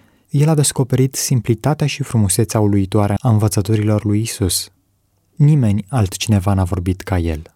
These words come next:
Imaginea lui Lin despre Dumnezeu a început să se schimbe. El era uimit de faptul că Dumnezeu,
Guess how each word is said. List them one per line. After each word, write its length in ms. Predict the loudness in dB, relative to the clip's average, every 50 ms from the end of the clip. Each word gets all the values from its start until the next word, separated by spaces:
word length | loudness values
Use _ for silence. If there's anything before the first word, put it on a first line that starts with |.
| _ _ _ _ _ _ _ _ _ _ _ _ _ _ _ _ _ _ _ _ _ -20 _ _ -2
Imaginea 420 | 0 2 2 0 0 -2 -2 -2
lui 180 | 0 2 2 2
Lin 180 | 2 2 2 2
despre 280 | 2 0 -2 -2 -2
Dumnezeu 680 | -2 0 2 2 2 2 2 2 2 0 0 -2 -6 _ _ _ _ _ _ _ _ _ _
a 100 | 0 0
început 360 | 2 2 0 0 0 -2 -2
să 160 | -2 -4 -2
se 120 | -2 0
schimbe. 540 | -2 -2 -2 -2 -2 0 0 -2 -4 -8 -12 -12 _ _ _ _ _ _ _ _ _ _ _ -2
El 220 | 0 0 2 2
era 180 | 0 2 2 2
uimit 380 | 2 4 4 4 4 2 2
de 120 | 0 -2 -2
faptul 380 | 0 -2 -4 -2 -2 -2 0
că 100 | 0 0
Dumnezeu, 580 | -2 0 0 0 2 2 2 0 0 0 -2